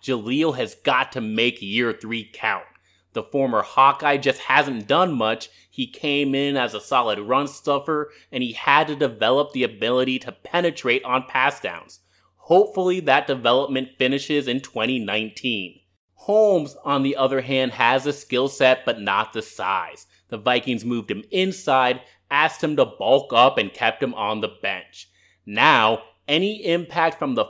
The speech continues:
former Buckeye would be much appreciated. We don't know who the best pass rusher is between Steven, Johnson, and Holmes. And that's a little scary because interior pass rush is becoming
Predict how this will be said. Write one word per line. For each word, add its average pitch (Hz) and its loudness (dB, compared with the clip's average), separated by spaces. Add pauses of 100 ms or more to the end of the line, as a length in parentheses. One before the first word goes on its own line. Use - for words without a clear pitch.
former 185 2
Buckeye 139 2
would 120 0
be 117 -4
much 120 0
appreciated. 95 -8 (480)
We 190 -6
don't 175 2
know 151 2
who 160 2
the 170 2
best 123 0
pass 113 2
rusher 123 -2 (100)
is 123 2
between 110 -8
Steven, 139 -4 (180)
Johnson, 117 0
and 110 0
Holmes. 95 -8 (300)
And 127 -4
that's 196 2
a 226 2
little 165 2
scary 135 0
because 117 -4
interior 143 -4
pass 120 0
rush 117 0
is 113 -4
becoming 117 -4